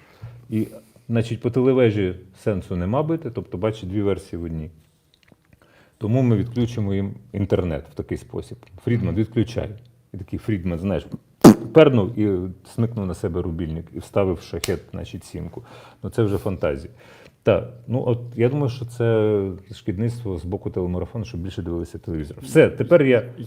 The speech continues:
Speaker 2: Я мушу тоді твою конспірологічну теорію т-, трошки в-,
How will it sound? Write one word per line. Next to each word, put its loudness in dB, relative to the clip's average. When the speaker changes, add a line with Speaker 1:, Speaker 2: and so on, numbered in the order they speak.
Speaker 2:
Я -2
мушу -6
тоді -12
твою -6
конспірологічну -6
теорію -2
т-, -10
трошки -6
в-, -10